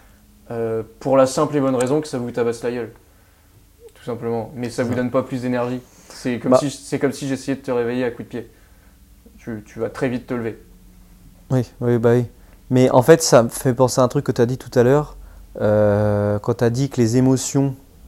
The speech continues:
Speaker 2: dans les scams marchaient énormément, il y a un truc que les gens ont tendance à oublier et qui est, euh, un très bon outil qu'on utilise souvent en psychologie, euh, c'est les-, c'est l'effet placebo.
Speaker 1: Oui.
Speaker 2: Pour une
Speaker 1: Oui.
Speaker 2: chose, quand on vous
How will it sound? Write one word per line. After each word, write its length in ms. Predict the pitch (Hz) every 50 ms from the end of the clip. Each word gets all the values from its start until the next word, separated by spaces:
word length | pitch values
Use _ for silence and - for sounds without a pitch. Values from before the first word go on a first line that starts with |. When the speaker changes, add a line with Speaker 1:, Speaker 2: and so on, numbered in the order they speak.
| - - - - - - -
Speaker 2:
dans 100 | - 120
les 80 | 123 123
scams 260 | 123 - - 135 127
marchaient 280 | 120 113 110 - - 123
énormément, 500 | 120 120 120 120 120 127 143 170 175 - - - - - - - - - - - -
il 60 | 127
y 40 | 123
a 60 | 120
un 60 | 123
truc 220 | 120 - - 165 -
que 100 | - 131
les 120 | 117 117
gens 120 | 117 135
ont 20 | 127
tendance 320 | - 120 117 117 113 -
à 40 | 120
oublier 480 | 110 110 117 117 127 139 160 185 - - - - - - - - - - - - - - - - -
et 80 | 139 123
qui 320 | - - - 127 123 123
est, 300 | 123 123 123 123 120 117
euh, 160 | 110 104 104 - -
un 80 | - 113
très 200 | - - - 170
bon 160 | 160 170 165
outil 320 | 151 127 - - 175 - - - - - -
qu'on 120 | - - 120
utilise 320 | 117 110 - - 123 120 113
souvent 200 | - - 117 117
en 40 |
psychologie, 500 | 104 107 110 - 107 104 107 120 151 190 - - - - - - - - _ - - - _ -
euh, 640 | 85 87 82 82 85 85 87 92 - - - 52 50 50 - - _ _ _ _ _ _ _ _ _ _ _ _ _ _
c'est 380 | - - - - - - 139 135
les-, 200 | 131 123 - - 131
c'est 180 | 123 - - 143
l'effet 240 | 135 123 - - 120
placebo. 460 | - 123 110 - - 127 143 143 - - - - - - - - - - -
Speaker 1:
Oui. 280 | 131 123 123 - - - - - - _ -
Speaker 2:
Pour 100 | - 131
une 60 | 135 139
Speaker 1:
Oui. 60 | 135
Speaker 2:
chose, 260 | - 170 170 151 127
quand 220 | - - 147 139 - -
on 120 | 156 147
vous 220 | 139 139 151 151